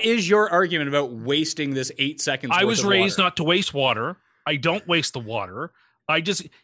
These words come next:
Speaker 2: and I also don't think it's some, like, grand inconvenience for you delicate snowflake to not be, "Oh, no, two
Speaker 1: <laughs>
Speaker 2: seconds of cold water. How will I manage? Oh, my goodness, let me hit my fainting couch because it's such an inconvenience." So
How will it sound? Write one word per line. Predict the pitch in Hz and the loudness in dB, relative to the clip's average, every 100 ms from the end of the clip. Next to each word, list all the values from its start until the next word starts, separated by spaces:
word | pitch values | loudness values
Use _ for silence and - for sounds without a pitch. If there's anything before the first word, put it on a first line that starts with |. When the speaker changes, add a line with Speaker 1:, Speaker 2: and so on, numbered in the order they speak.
| _ _ - | _ _ -4
Speaker 2:
and | 190 | 0
I | 180 | 4
also | 202 233 262 | 4 4 2
don't | 175 196 208 | 2 0 0
think | 214 202 | -2 -2
it's | 208 | -6
some, | - 202 196 | -2 0 2
like, | 190 160 | 2 2
grand | 135 123 151 180 220 220 | -2 2 2 2 0 0
inconvenience | 214 208 180 208 190 117 147 214 185 123 160 - - - _ | 0 0 0 0 0 -2 -2 0 0 0 -4 -10 -14 -20 _
for | 180 180 180 160 - | 4 6 6 4 -2
you | 165 175 | 0 2
delicate | 156 165 202 220 - | 2 2 2 -2 -2
snowflake | 214 240 - 170 143 | 2 2 2 0 0
to | - | -2
not | 160 165 - | 0 0 2
be, | 185 | 2
"Oh, | 185 190 | 4 2
no, | 202 202 | 4 2
two | 180 113 156 220 | 0 0 2 2
Speaker 1:
<laughs> | |
Speaker 2:
seconds | - 220 233 202 | 2 -2 -2 -4
of | 196 | 0
cold | 208 208 | 2 2
water. | 190 220 220 190 - | 4 4 4 2 -4
How | - 254 311 277 | -2 2 6 6
will | 220 214 226 | 6 6 6
I | 254 | 4
manage? | 277 277 302 302 175 135 - - - | 4 4 6 4 2 0 -6 -8 0
Oh, | 247 277 | 2 4
my | 247 240 | 2 2
goodness, | 202 302 294 190 - | 0 0 2 0 2
let | 196 226 | 0 0
me | 254 | -2
hit | 247 - | -2 -2
my | 226 | -2
fainting | 220 - 269 302 254 208 | -2 -2 -2 0 -2 0
couch | 165 147 - | 0 -2 -2
because | 170 180 175 | -4 -2 -2
it's | 180 - - | -4 -10 -14
such | - - 302 285 - | -4 2 4 2 2
an | 233 | 0
inconvenience." | 226 226 208 262 294 | 2 0 0 0 0
So | - | 2